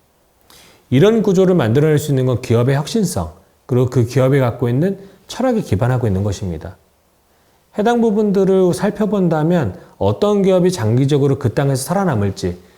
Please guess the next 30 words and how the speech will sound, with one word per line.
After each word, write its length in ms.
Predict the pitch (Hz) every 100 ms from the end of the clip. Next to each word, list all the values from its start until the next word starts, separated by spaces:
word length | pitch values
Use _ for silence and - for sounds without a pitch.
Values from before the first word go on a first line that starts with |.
| _
좀 180 | - 226
더 60 | 165
쉽게 280 | - - 185
이해할 320 | 92 92 95
수 140 | -
있겠죠. 380 | 90 85 - 117 -
한국이 680 | - 208 208 165 123 135 85
물이 260 | 90 110 160
굉장히 380 | - 104 135 151
생각보다 540 | 175 190 180 160 165
풍부한 440 | - 262 240 247 208
국가였다가 720 | - 160 131 - 82 92 165
물 160 | 113 131
부족 280 | 160 202 208
국가로 580 | 190 - 175 170 170 170
아주 300 | - 127 165
빠르게 300 | - 240 220
진입하고 520 | 190 135 127 131 113 101
있는데요. 520 | 87 87 90 139 127 -
비가 380 | 120 165 160
대부분 480 | 139 120 139 139 143
국지성 720 | - 120 180 - 170 165 160 160 - -
폭우로 640 | 294 269 254 95 82 - _ -
쏟아지면서 800 | 247 233 196 151 98 147 107 73
쓸려 400 | - 269 262 269
내려가는 640 | 240 131 135 143 143 131
물들로만 640 | 104 107 113 110 107 104 95
대부분 320 | 117 117 110
존재한다는 560 | 110 104 113 101 90
겁니다. 340 | 85 78 76